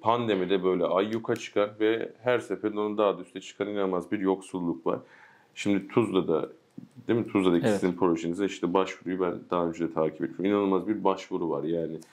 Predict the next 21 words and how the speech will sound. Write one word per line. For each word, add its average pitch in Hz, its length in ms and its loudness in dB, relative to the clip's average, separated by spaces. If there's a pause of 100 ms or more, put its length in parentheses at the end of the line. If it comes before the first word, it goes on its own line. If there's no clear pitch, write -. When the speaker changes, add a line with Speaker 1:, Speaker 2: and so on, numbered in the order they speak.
(280)
Speaker 1:
Yapılan 101 420 4
konutun 95 400 0
kat 107 340 -2
ve 87 100 -4
kat 104 240 -4
üstü. 113 320 -6 (500)
Ee, 101 320 4
ve 131 100 6
şimdi 127 320 0
Murat 147 320 2
Kurum 120 300 -2
da 160 100 0
her 147 120 0
seçim 110 380 -6
döneminde 107 520 2
veya 92 220 2
iktidar, 98 360 -2
sizin 120 200 -6
dediğiniz 107 380 2
gibi, 117 220 2
bu, 117 280 2